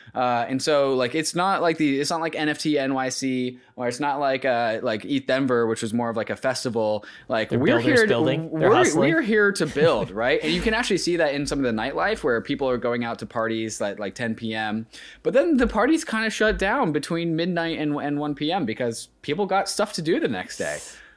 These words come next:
Speaker 2: Builder culture, badass. That's
Speaker 1: Mm-hmm.
Speaker 2: awesome. Well, uh, we'll talk more about that because I wanna hear, uh, if you got any updates on, like, Ethereum
Speaker 1: Mm-hmm.
Speaker 2: research, like, when
Speaker 1: Yeah.
Speaker 2: merge, David?
Speaker 1: When
Speaker 2: Can
Speaker 1: merge?
Speaker 2: you be the
Speaker 1: Yeah.
Speaker 2: when merge guy?
Speaker 1: <laughs> Yeah.
Speaker 2: Uh, but of
Speaker 1: I'll,
Speaker 2: course, we've
Speaker 1: I will,
Speaker 2: got some
Speaker 1: I will tell you what people have been saying about the merge
Speaker 2: Tell,
Speaker 1: day
Speaker 2: tell us,
Speaker 1: towards
Speaker 2: that's
Speaker 1: the
Speaker 2: all
Speaker 1: end
Speaker 2: we're
Speaker 1: of the
Speaker 2: asking.
Speaker 1: show.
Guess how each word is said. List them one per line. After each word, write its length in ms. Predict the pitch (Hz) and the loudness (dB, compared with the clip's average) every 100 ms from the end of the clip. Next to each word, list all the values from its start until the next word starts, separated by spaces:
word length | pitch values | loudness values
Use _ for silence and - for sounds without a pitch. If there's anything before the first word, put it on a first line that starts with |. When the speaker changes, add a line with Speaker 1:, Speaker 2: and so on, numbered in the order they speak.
| - | -4
Speaker 2:
Builder 260 | 143 165 233 | 0 2 2
culture, 480 | 233 127 127 110 95 | 2 0 0 -4 -2
badass. 520 | 113 123 117 92 - | 0 2 2 0 2
That's 180 | 131 131 | 2 2
Speaker 1:
Mm-hmm. 80 | |
Speaker 2:
awesome. 460 | 123 127 127 110 101 | 2 2 2 -2 -4
Well, 280 | - 135 131 | 0 0 2
uh, 140 | 147 131 | 0 0
we'll 100 | 151 | 0
talk 260 | 175 202 202 | 0 0 0
more 180 | 151 160 | 0 2
about 320 | 131 127 - | 2 0 2
that 220 | 101 78 | 0 0
because 160 | - 127 | -4 -2
I 60 | |
wanna 180 | 135 165 | -2 0
hear, 220 | 160 156 | 0 2
uh, 140 | 147 131 | 2 2
if 120 | 135 | 0
you 40 | |
got 120 | 139 | -2
any 140 | 131 117 | -2 0
updates 420 | 113 - 113 - | -2 -2 -4 -2
on, 100 | 113 | -4
like, 160 | 107 104 | -4 -4
Ethereum 280 | 113 113 | -4 -2
Speaker 1:
Mm-hmm. 80 | 107 | -2
Speaker 2:
research, 440 | 107 107 117 104 120 | -2 -2 -2 -2 0
like, 260 | 107 - _ _ - | -2 -4 _ _ -2
when 200 | 139 120 | 0 0
Speaker 1:
Yeah. 60 | |
Speaker 2:
merge, 260 | 117 117 - | 0 0 0
David? 400 | 117 107 113 - - | 0 2 0 -2 -6
Speaker 1:
When 120 | 113 | -2
Speaker 2:
Can 80 | 110 | 2
Speaker 1:
merge? 80 | - | 2
Speaker 2:
you 40 | 139 | 2
be 60 | |
the 260 | 147 143 120 | 4 4 6
Speaker 1:
Yeah. 60 | |
Speaker 2:
when 180 | 160 160 | 4 4
merge 320 | 160 180 - | 4 2 2
guy? 240 | - 165 196 | 4 6 4
Speaker 1:
<laughs> 60 | |
Yeah. 560 | 147 156 139 139 156 151 | 2 2 0 4 6 8
Speaker 2:
Uh, 40 | |
but 120 | 190 196 | 8 6
of 60 | |
Speaker 1:
I'll, 60 | 147 | 6
Speaker 2:
course, 220 | 233 196 | 6 6
we've 80 | 151 | 6
Speaker 1:
I 20 | |
will, 40 | |
Speaker 2:
got 160 | 180 196 | 6 6
some 100 | 160 | 6
Speaker 1:
I 80 | 180 | 6
will 140 | 208 | 4
tell 260 | 196 180 165 | 4 4 4
you 320 | 143 131 123 | 4 2 2
what 320 | 127 147 131 | 2 2 2
people 300 | - 151 120 | -2 -2 0
have 100 | 120 | 0
been 140 | 117 113 | -2 -2
saying 260 | 135 110 | -2 -2
about 220 | 104 104 | -2 -2
the 80 | 104 | -2
merge 80 | 104 | 2
Speaker 2:
Tell, 220 | 262 226 | 4 4
Speaker 1:
day 120 | - - | 2 0
Speaker 2:
tell 180 | 302 | 2
us, 140 | 349 - | 0 -2
Speaker 1:
towards 280 | - 185 160 | 2 2 4
Speaker 2:
that's 20 | |
Speaker 1:
the 60 | |
Speaker 2:
all 80 | 220 | 4
Speaker 1:
end 80 | 233 | 4
Speaker 2:
we're 80 | 226 | 4
Speaker 1:
of 200 | 156 127 | 4 2
the 60 | |
Speaker 2:
asking. 220 | 110 78 | 0 -2
Speaker 1:
show. 80 | - | -8